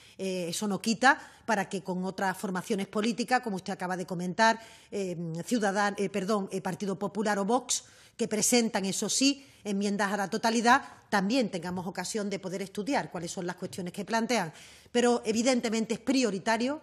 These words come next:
para este Gobierno a aquellos grupos que no han presentado enmienda a la totalidad y que, por tanto, será necesario su concurso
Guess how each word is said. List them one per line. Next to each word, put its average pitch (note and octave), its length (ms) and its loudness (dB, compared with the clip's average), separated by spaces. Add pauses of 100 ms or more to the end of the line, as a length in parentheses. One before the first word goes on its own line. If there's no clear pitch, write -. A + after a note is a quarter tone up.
(100)
para F#3+ 180 -4
este G3 180 -4
Gobierno G#3+ 480 0 (300)
a - 80 2
aquellos A3+ 360 4
grupos D#4 360 2
que A3+ 140 -2
no G3+ 80 0
han G3+ 100 -2
presentado G3 600 -2 (260)
enmienda G#3 560 0
a A#3 180 4
la G#3 120 2
totalidad A3+ 560 4 (260)
y C4 140 0
que, A3+ 120 4
por G3+ 180 -2
tanto, G#3+ 380 0
será F#3+ 340 0
necesario A3+ 520 2
su B3+ 120 -2
concurso A3 600 -2